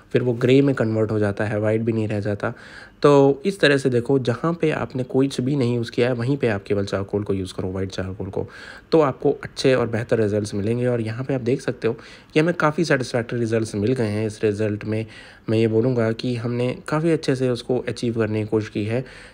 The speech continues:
using the, और हमने इस पेपर को बहुत अच्छे से यूज़ किया, ये एक सबसे इंपॉर्टेंट बात होती है। जब भी आप कोई पोर्ट्रेट ड्रॉ करते हो तो उस पेपर का यूटिलाइजेशन प्रॉपर होना चाहिए। I hope कि आज का ये ट्यूटोरियल आपको पसंद आया होगा। इसके regarding कोई क्वेरी हो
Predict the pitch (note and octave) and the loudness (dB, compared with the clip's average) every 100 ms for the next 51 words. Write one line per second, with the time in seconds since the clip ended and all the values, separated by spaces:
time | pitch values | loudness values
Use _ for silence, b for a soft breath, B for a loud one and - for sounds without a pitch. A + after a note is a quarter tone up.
0 | B A#2+ A2 A2+ A2 A2 G#2+ - D3+ C3+ | B 0 2 2 2 2 2 4 4 4
1 | D3 F3+ F3 G3 - C#3+ - C3 C3 F#3 | 0 0 0 -2 -6 -8 -2 -2 0 0
2 | F3+ C#3+ D3 C#3 - C#3+ D3 A#2+ B2 A#2 | 0 0 -2 -2 -2 0 0 2 0 -2
3 | - G2 - B B - C3 C3+ B2+ - | -6 -8 -8 B B -4 -2 0 -4 -2
4 | B2+ A2+ G#2+ A2+ G#2+ G#2 G2+ F#2+ G2 A#2 | -2 0 -2 -2 -2 -2 -4 -4 -4 -6
5 | B B - A#2+ A#2+ B2 A#2+ B2 A#2+ A#2 | B B 0 2 4 2 0 0 0 0
6 | G#2+ B2 A2+ A2+ G#2+ G#2+ G#2 A#2 A#2 D#3 | 0 0 -2 0 0 -2 -2 -2 -2 -2
7 | E3 D#3+ - C#3 D#3 D3 B2 A#2+ B2 C3 | -2 -2 -2 0 0 0 0 0 2 0
8 | A#2+ A#2 B2 A#2 G2+ G#2+ F#2+ F#2+ - G2 | 0 -2 -2 -2 -2 -4 -4 -6 -6 -6
9 | G2+ G#2 B B B B - D#3+ D#3+ F#3+ | -6 -6 B B B B 0 0 4 2
10 | G3 E3+ D#3 C3+ - C#3 - A#2 B2 C3 | 2 2 2 0 0 -2 -2 -2 0 2
11 | A2+ - - G#2+ G#2+ G2+ F#2+ F#2+ G#2+ G#2 | 0 -2 -6 -4 -4 -4 -4 -4 -2 -2
12 | - A#2 A2 G#2 A2 A2 G#2 - A2 B2 | -2 0 0 -2 -2 -2 -2 0 0 0
13 | A#2 B2+ | -2 -4